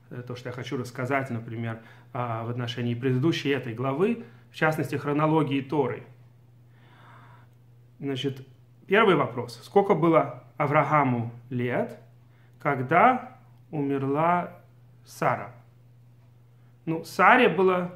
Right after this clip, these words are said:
можете сначала спросить, сколько было Саре лет. <clears throat> Тора описывает это, это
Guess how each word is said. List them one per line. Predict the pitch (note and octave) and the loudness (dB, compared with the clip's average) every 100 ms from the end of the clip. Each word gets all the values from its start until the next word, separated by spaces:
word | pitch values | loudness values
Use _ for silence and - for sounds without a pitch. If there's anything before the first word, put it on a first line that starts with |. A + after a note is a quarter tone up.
| - | -6
можете | C#3+ C3+ | -6 -6
сначала | C3+ D3 F#3 | -4 -2 -2
спросить, | - D3+ | -2 -6
сколько | - D#3+ | -4 -4
было | C3+ C3+ | -2 -2
Саре | - G3+ G3+ | 2 4 4
лет. | C#3+ C3 - - | 2 -2 -8 2
<clears throat> | A#3+ F#3+ - - - - | 4 6 2 -6 -18 -4
Тора | E3 C#3 | 0 0
описывает | A#2+ G3 G#3 D#3+ C#3+ | 0 -2 -2 -2 -2
это, | A#2 | -6
это | A#2 A#2 | -10 -12